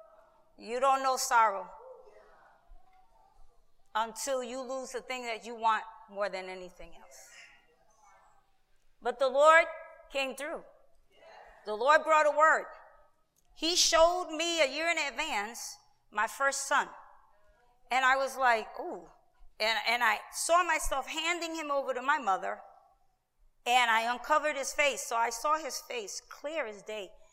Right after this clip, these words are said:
And the Lord said, "This is your son." And I was like, "Whew." But let me tell you something. A whole year had to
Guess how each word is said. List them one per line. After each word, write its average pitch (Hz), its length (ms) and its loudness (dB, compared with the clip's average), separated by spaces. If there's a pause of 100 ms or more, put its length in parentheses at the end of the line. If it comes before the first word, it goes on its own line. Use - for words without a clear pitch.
(280)
And 214 100 -4
the 226 60 -2
Lord 240 160 -2
said, 233 220 -4 (120)
"This 247 260 -4
is 226 220 -10
your 202 140 -10
son." 247 280 -4 (1080)
And 202 100 -8
I 214 80 2
was 208 80 -6
like, 202 180 -4
"Whew." 180 60 -18 (920)
But 220 80 -6
let 254 100 0
me 311 80 -4
tell 302 160 4
you 294 80 0
something. 196 460 -6 (680)
A 214 80 2
whole 311 420 4
year 285 320 -2
had 233 300 0
to 240 100 -6